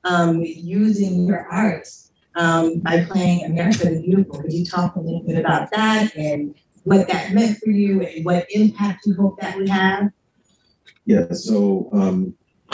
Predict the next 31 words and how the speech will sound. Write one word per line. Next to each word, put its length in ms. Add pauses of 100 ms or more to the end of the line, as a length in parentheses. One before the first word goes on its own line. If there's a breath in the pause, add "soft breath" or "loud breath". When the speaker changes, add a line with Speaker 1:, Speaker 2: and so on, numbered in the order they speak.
Speaker 2:
after, 600
uh, 220
the 100
murder 200
of 100
George 320
Floyd, 500 (760)
woke 260
up 80
one 180
morning 580
and 260
I 60
started 420
off 320 (360)
the 80
day, 640 (100)
uh, 140
just, 320
you 100
know, 400 (220)
just 300
hurt, 260 (640)
just 140
hurting. 420 (240)
And 260
I, 140
I 220
actually 300
started 280
off 280